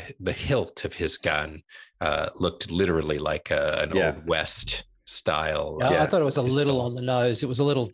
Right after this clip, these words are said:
Speaker 1: Yeah.
Speaker 3: too
Speaker 1: <laughs>
Speaker 3: direct. Um, I would have liked it to have been slightly more, uh, motivated. And, uh, and also, I, I, um, I loved it in Indiana Jones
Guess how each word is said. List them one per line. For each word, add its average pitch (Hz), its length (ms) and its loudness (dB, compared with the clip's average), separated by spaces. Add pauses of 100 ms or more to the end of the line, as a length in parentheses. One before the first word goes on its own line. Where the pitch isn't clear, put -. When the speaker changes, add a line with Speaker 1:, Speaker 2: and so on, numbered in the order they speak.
Speaker 1:
Yeah. - 60 0 (140)
Speaker 3:
too 120 340 2 (240)
Speaker 1:
<laughs> - 280 -14
Speaker 3:
direct. 123 640 0
Um, 113 460 -2 (100)
I 135 80 0
would 131 100 2
have 123 120 -4
liked 113 260 0
it 127 140 -8
to - 80 -4
have 104 80 -6
been 104 180 -2
slightly 113 400 0
more, 113 380 -4
uh, 110 180 -4 (560)
motivated. 110 680 -2 (180)
And, 110 340 -4
uh, 117 240 0
and 151 80 4
also, 127 400 2 (400)
I, 143 140 0 (440)
I, 139 360 0
um, 127 260 0 (880)
I 147 60 2
loved 165 340 4
it 185 80 2
in 147 160 2
Indiana 127 360 2
Jones 123 600 -4